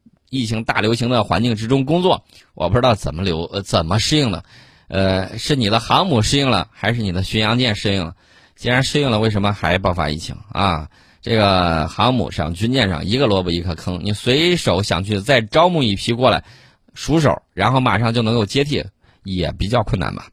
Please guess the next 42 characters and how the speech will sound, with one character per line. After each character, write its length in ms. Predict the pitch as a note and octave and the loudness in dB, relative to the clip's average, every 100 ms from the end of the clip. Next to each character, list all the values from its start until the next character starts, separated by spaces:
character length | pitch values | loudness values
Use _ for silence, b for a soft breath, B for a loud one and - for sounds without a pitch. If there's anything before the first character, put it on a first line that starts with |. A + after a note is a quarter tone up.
| b b b b b | b b b b b
美 280 | - A2 A#2 | -2 0 2
军 280 | B2+ D#3 D#3+ | 2 0 0
总 220 | C#3+ G#2 | -2 0
共 260 | C3 C#3 G#2+ | 2 2 0
也 120 | F#2 | 0
就 200 | A2 A#2 | 0 0
一 140 | - | 0
百 160 | C3 F2 | 0 2
多 100 | G2+ | 2
万 180 | F#2 D2 | 2 -2
人， 200 | A1 - | -10 -14
现 260 | - C#3+ | -4 -2
在 340 | C#3 C#3 A#2+ G2 | 2 2 2 -2
他 120 | A#2 | -4
爆 220 | - A#2+ | 0 0
出 100 | G#2 | 0
来 160 | G2+ G#2 | 0 0
的 100 | G2+ | 0
这 100 | G2+ | 0
个 120 | F2+ | -2
情 160 | - F2+ | -4 -2
况， 160 | G#2+ | 0
大 120 | G2+ | 2
家 120 | G2 F#2+ | 2 0
也 140 | C#2 | -2
都 120 | F2 | -4
看 200 | G2+ A2 | -2 -2
到 140 | F2+ C2+ | -2 -4
了， 100 | B B B B B B B _ | B B B B B B B _
据 240 | - F3 | 2 2
说 240 | D3+ D#3+ D#3 | 4 4 4
已 120 | G#2 | 4
经 360 | A2+ B2 C3 | 4 2 2
累 220 | A#2 F2 E2+ | 2 2 0
计 180 | G#2 | 0
有 200 | G#2 F2 | 2 2
十 360 | F2+ - - B2+ | 0 -2 0 2
五 160 | A#2 F#2 | 4 4
万， 380 | G#2+ F#2+ B1 - _ _ - | 4 4 0 -10 _ _ -6
呃， 260 | F2 D#2+ | -2 -2
这 140 | E2+ F2 | -4 -2
个 420 | D#2+ D#2 D2+ | 0 0 -2